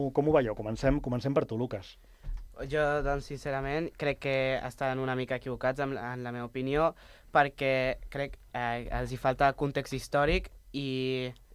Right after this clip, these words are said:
Speaker 2: i s'hauria d'escoltar més a la, a la veu de, de la gent que ho ha viscut i d'escoltar la seva opinió i el que pensa i, bueno, per això estem aquí, no?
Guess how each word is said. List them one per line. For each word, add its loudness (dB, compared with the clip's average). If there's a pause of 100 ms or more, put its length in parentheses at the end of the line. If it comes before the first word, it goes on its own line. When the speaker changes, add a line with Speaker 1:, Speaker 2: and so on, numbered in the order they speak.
Speaker 2:
i -6
s'hauria 0
d'escoltar 0
més -4
a 0
la, 0 (120)
a -4
la 0
veu -2
de, 0 (200)
de -4
la -4
gent -6
que -4
ho -2
ha -2
viscut -6 (400)
i -4
d'escoltar 0
la 0
seva -2
opinió -2
i 0
el -2
que -6
pensa 0
i, -2
bueno, -6 (340)
per -4
això -6
estem -4
aquí, -6
no? -4